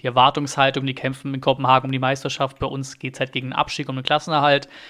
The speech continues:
Jugendarbeit, ähm, war auch bei den Stationen vor Kopenhagen sehr gut gewesen. Äh, interessant ist hier auch, dass Midtjylland tatsächlich Partnerverein von Brentford ist in England, ähm, und da wohl auch dann sehr viel datenbasiert gearbeitet wird. Das passt natürlich auch genau zu Sven Mislintat, einer für ihn und eben auch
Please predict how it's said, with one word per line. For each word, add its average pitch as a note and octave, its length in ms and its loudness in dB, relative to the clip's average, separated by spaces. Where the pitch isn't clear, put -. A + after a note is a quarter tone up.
Jugendarbeit, D#3+ 720 2
ähm, C#3 380 2
war C#3 120 2
auch C#3 100 2
bei D3 120 0
den C3+ 60 -2
Stationen C3+ 380 -2
vor F#3+ 200 2
Kopenhagen D3 440 2
sehr C#3 160 -4
gut D#3 180 -4
gewesen. C3+ 540 -2
Äh, C3 240 4
interessant C#3+ 420 -2
ist D3 140 -8
hier F3 220 2
auch, E3+ 100 2
dass D3 220 -4
Midtjylland F3 360 -2
tatsächlich D#3+ 360 -4
Partnerverein E3 580 0
von D3 160 -4
Brentford F3 560 4
ist F3 180 -4
in F3 120 -4
England, F#3 420 0
ähm, C#3 640 4
und C#3 160 -6
da C#3+ 260 6
wohl C#3+ 160 2
auch C#3+ 180 2
dann C#3+ 240 -4
sehr C#3 240 2
viel C3+ 220 -6
datenbasiert C3+ 680 0
gearbeitet C#3 600 2
wird. C#3 220 2
Das B2+ 140 -4
passt C3+ 200 0
natürlich C3+ 260 -2
auch C3 160 0
genau C#3 400 2
zu D3+ 160 -10
Sven C3+ 200 -4
Mislintat, C3+ 440 -2
einer C3 260 2
für E3 340 -4
ihn D3+ 160 -2
und C#3 120 -4
eben C3+ 180 -4
auch C#3 300 2